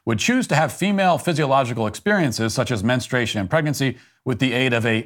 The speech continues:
vaginal transplant and a uterine transplant. Yes, so the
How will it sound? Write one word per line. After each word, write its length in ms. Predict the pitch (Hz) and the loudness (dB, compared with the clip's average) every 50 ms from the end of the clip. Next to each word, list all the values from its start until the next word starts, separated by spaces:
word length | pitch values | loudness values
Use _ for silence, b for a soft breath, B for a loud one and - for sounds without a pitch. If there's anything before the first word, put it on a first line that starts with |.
| - | -6
vaginal 520 | 104 98 117 127 143 135 117 135 123 110 98 | -2 0 2 2 2 2 0 -2 -2 -2 -2
transplant 800 | - - 175 165 165 156 - - - 110 101 92 98 101 101 | -2 -2 0 0 0 -2 -4 -4 -2 -2 0 0 -2 -2 -4
and 160 | - 110 104 | -4 -2 -2
a 80 | 110 110 | 0 0
uterine 460 | 110 104 127 175 135 139 123 101 92 | 0 0 0 0 0 0 0 -2 -4
transplant. 580 | 90 - 107 92 82 80 - - 90 - - - _ _ _ _ _ _ _ _ _ _ _ _ _ _ - - _ _ _ _ _ _ _ _ _ _ | -4 -2 -2 -2 -4 -6 -10 -12 -12 -12 -12 -16 _ _ _ _ _ _ _ _ _ _ _ _ _ _ -20 -20 _ _ _ _ _ _ _ _ _ _
Yes, 180 | 127 120 110 - | 0 0 2 2
so 140 | - 120 107 | -2 0 0
the 280 | 110 113 110 110 113 | 2 0 0 0 -4